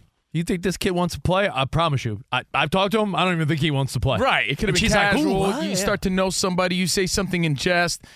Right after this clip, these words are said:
Speaker 2: She runs with it, and it becomes a thing.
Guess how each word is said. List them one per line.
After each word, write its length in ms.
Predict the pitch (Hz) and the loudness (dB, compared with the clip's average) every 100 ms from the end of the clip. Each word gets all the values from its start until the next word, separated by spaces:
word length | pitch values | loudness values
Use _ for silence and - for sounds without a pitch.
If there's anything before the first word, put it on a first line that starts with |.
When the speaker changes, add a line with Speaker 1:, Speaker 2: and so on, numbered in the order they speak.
| - _ | -20 _
Speaker 2:
She 240 | - 233 | -4 -2
runs 380 | 202 214 202 160 | 0 0 0 0
with 180 | 156 - | -2 0
it, 240 | 165 170 _ _ | 0 0 _ _
and 200 | 147 156 156 | -2 0 0
it 40 | |
becomes 340 | 143 170 156 143 | -2 -2 -2 -2
a 60 | |
thing. 340 | - 240 143 | -2 0 0